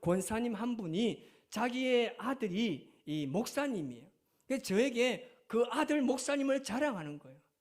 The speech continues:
"우리 아들은 성경을 백 독을 넘게 했다는 거예요." 그러면서 막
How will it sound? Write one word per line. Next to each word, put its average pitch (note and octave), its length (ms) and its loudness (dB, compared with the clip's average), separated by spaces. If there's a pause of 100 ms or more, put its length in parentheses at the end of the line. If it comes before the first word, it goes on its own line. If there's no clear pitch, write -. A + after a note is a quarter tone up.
(320)
"우리 A3 240 4
아들은 B3+ 420 0
성경을 C#4 640 -2
백 - 340 0
독을 F4 280 0
넘게 C#4 360 2
했다는 G3+ 420 -8
거예요." G3+ 160 -20 (1600)
그러면서 F4+ 400 2
막 F#4+ 140 -8